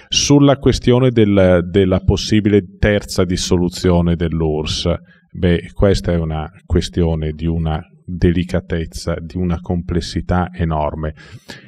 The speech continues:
Un fattore di possibile scatenante di questo può essere, come ci insegna la storia, l'umiliazione sul campo militare, unigenie.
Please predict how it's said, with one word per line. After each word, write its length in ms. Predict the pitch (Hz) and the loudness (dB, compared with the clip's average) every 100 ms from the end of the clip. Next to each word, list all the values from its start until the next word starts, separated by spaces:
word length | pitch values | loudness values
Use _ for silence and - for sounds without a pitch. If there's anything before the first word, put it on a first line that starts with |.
| - _ _ _ _ _ _ _ | -20 _ _ _ _ _ _ _
Un 460 | 160 165 135 113 98 | 4 4 6 6 4
fattore 880 | 95 120 104 - 139 120 101 92 85 | 2 0 0 0 2 4 4 4 2
di 240 | 73 92 101 - - - | 0 -2 -2 -2 -18 -4
possibile 680 | - 98 - 113 101 98 98 98 - | -2 -2 0 0 2 4 4 2 -10
scatenante 840 | - - 101 - 104 104 95 92 104 | -16 -2 -2 2 4 4 2 2 0
di 120 | 127 | 0
questo 580 | 123 104 92 - - 107 | 2 2 2 0 -2 0
può 240 | - 135 | 2 4
essere, 520 | 90 80 - - 87 90 | 4 2 -2 0 0 0
come 320 | - 104 92 | 0 0 0
ci 140 | - | 0
insegna 360 | 95 - 104 95 | -2 0 0 2
la 140 | 110 | 0
storia, 640 | 110 - 85 80 85 90 90 - | -2 -2 -2 0 0 -2 -2 -4
l'umiliazione 1200 | 101 104 113 110 110 107 113 107 - 95 87 90 | -2 2 2 2 0 0 0 -2 -2 -2 0 -2
sul 300 | 92 - 95 | -4 -6 -10
campo 400 | - 87 85 - | -6 -6 -6 -6
militare, 680 | 87 87 85 - 82 82 85 - | -6 -6 -8 -8 -6 -6 -8 -2
unigenie. 960 | 107 104 98 87 92 87 87 90 85 | 2 2 2 2 2 2 0 -2 -4